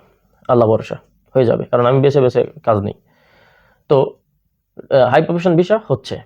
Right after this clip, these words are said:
এবার বলি কাদের হচ্ছে, কি কি যোগ্যতা দেখে আমি ফাইলগুলো নিই।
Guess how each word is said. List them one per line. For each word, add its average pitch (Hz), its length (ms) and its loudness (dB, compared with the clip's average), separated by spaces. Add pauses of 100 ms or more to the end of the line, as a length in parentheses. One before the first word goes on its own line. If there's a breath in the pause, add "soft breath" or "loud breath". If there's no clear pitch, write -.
(320)
এবার 190 240 4
বলি 147 260 2
কাদের 190 380 2
হচ্ছে, - 380 -6 (480)
কি 208 100 0
কি 196 200 -4
যোগ্যতা 156 440 2
দেখে 139 280 0
আমি 135 320 -4 (160)
ফাইলগুলো 123 380 0
নিই। 123 300 -2